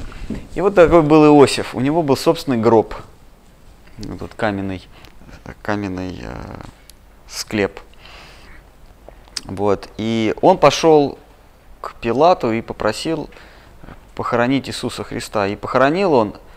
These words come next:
сам. То есть апостолов, там д-, даже не упоминается, что апостолы были.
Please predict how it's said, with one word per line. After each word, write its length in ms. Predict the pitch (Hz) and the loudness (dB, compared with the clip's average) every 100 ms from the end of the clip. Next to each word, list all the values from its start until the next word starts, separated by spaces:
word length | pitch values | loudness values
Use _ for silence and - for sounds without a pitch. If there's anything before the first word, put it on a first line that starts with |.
| - - - - | -20 -20 -20 -16
сам. 560 | - - 151 117 101 101 - - - - | -8 2 6 6 2 -8 -20 -20 -20 -16
То 80 | - | -8
есть 160 | 107 - | -4 0
апостолов, 560 | - 190 180 135 117 - | 4 2 2 -2 -4 -4
там 280 | 101 120 104 | -4 -2 -4
д-, 80 | |
даже 340 | - 123 131 123 | -4 2 2 2
не 100 | 131 | 0
упоминается, 520 | 127 139 156 175 - | 0 0 0 -2 -6
что 180 | - 135 | 0 0
апостолы 500 | 139 147 - 104 98 | 0 -4 -4 -4 -4
были. 360 | 92 80 - | -6 -10 -12